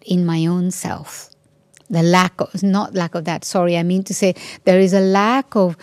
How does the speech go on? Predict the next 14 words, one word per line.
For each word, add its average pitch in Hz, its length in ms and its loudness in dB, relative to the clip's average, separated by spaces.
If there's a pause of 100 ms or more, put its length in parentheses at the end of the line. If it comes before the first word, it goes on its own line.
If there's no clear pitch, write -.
(560)
fulfillment 226 1040 4 (160)
in 180 200 4
my 165 220 4
own 165 220 2
self. - 540 -12 (1200)
There 196 160 10
is 196 140 6
a 208 80 8
lack 202 520 2
of 175 380 0 (1080)
deep, 208 420 4 (640)
uh, 185 180 -2
recognition 190 1040 0
of, 175 360 -6